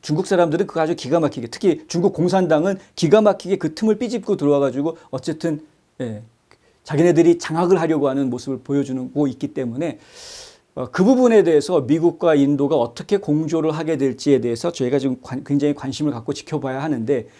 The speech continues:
예, 정보가 이렇게 많이 흘러나오고 있지는 않아서 저희가 전해드릴 만한 내용이 많지는 않습니다. 그 부분은 좀 안타깝습니다. 어찌됐든, 어, 인도와 미국 간의 관계에도 지금, 어, 한국 입장에서는 계속 지켜보아야 할, 어,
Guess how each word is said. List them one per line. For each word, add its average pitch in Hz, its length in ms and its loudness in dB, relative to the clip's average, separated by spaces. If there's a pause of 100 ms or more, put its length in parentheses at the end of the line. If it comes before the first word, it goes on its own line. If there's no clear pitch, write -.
(160)
예, 131 100 -2
정보가 160 380 2
이렇게 165 460 2
많이 160 220 0
흘러나오고 170 500 2
있지는 147 300 -4
않아서 120 480 -8
저희가 131 240 -6 (200)
전해드릴 147 480 0
만한 135 260 -2
내용이 123 260 -2
많지는 131 520 -6 (400)
않습니다. 123 460 -8
그 156 100 0
부분은 156 180 0
좀 143 120 2
안타깝습니다. 113 720 -10 (400)
어찌됐든, 165 600 -2 (480)
어, 120 280 -4
인도와 170 600 6
미국 143 260 -2
간의 151 240 0
관계에도 131 760 -2
지금, 131 580 -4
어, 117 140 -12
한국 202 320 -2
입장에서는 143 640 -2
계속 143 300 -10
지켜보아야 127 840 -2
할, 156 320 -4 (120)
어, 117 260 -14